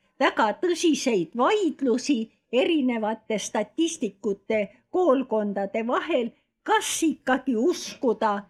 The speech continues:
valikuuringuid või ei saa uskuda. Ja kui olla päris aus,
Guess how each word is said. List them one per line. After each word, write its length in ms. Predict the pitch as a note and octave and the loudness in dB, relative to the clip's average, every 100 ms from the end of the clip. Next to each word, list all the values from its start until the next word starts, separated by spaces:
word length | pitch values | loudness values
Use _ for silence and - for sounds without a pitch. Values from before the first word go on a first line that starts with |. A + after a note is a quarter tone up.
| _ _ _ - _ | _ _ _ -20 _
valikuuringuid 1200 | G#3+ D4+ D#4 - - C4 B3 C4 G3 G3+ G3 G3 _ _ _ | 0 2 2 0 -2 0 0 0 -2 -2 -2 -6 _ _ _
või 300 | G#3+ A#3+ C4 | 0 2 2
ei 140 | A3 | 2
saa 280 | G#3 C#4+ G3 | 0 0 0
uskuda. 580 | G3 F3+ - - E3+ - - _ _ _ _ _ _ _ _ _ _ _ | 0 -4 -10 -14 -12 -14 -20 _ _ _ _ _ _ _ _ _ _ _
Ja 260 | E4 F4 F4+ - | -8 -8 -8 -4
kui 200 | F4+ D4+ | -2 0
olla 260 | B3+ C4+ B3 | 0 -2 -6
päris 440 | - C4+ C#4 - | -6 -4 -4 -4
aus, 600 | D4+ F4+ F#4+ D4 - - | -4 -2 0 -2 -6 -12